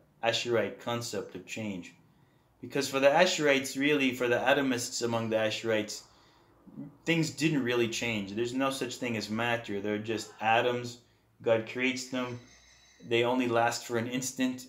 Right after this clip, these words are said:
with whatever accidents or properties they have, and then they cease to exist.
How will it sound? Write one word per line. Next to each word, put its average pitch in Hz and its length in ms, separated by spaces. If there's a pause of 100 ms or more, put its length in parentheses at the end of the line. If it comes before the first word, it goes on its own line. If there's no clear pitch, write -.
(100)
with 113 340
whatever 113 600
accidents 117 680
or 107 60
properties 117 520
they 110 140
have, 110 380
and 110 120
then 113 140
they 104 180
cease 131 360
to 120 120
exist. 107 600